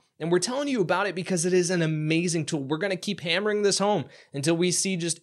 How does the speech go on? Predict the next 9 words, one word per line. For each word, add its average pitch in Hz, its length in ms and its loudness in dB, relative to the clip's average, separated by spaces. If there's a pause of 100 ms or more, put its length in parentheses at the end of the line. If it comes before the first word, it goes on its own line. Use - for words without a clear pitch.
every 202 280 0
single 180 360 2
viewer, 165 460 2
every 180 260 0
single 185 400 2
listener 156 460 -2 (280)
head 165 140 2
over 160 240 2
there, 147 400 2